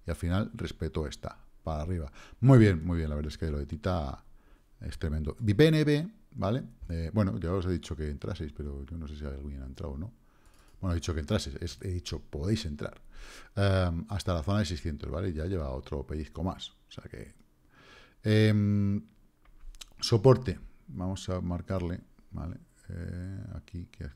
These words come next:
en este no se lo hemos marcado. Es que tengo, como tengo varias gráficas, es una locura, ¿vale?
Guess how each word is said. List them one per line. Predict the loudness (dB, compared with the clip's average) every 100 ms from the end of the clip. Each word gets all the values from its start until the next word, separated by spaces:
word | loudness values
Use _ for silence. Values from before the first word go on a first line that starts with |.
| -10
en | -10
este | -6 -8
no | -6
se |
lo | -6
hemos | -4
marcado. | -4 -4 -4 -6 -10 _ -20
Es | -8
que | -4
tengo, | -2 -2
como | 0
tengo | 2 4
varias | 4 4
gráficas, | 2 2 0 -2
es | -4 -4
una | -4
locura, | -4 -4 -4
¿vale? | -4